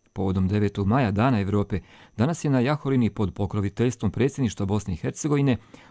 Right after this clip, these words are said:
održana svečana akademija o europskom putu B I H i porodici europskih zemalja.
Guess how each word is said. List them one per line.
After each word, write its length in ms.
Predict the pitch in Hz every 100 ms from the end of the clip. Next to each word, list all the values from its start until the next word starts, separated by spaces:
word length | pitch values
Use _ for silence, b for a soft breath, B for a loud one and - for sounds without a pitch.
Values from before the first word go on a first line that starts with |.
| -
održana 460 | 175 156 151 123
svečana 480 | - 156 165 156 131
akademija 580 | 110 101 92 135 147 117
o 100 | 107
europskom 440 | 135 123 - 101
putu 300 | - 147 143
B 180 | 120 131
I 40 |
H 180 | 113 127
i 60 | 104
porodici 680 | - 110 139 127 - 135 -
europskih 500 | 95 98 95 - 107
zemalja. 520 | 117 104 110 135 139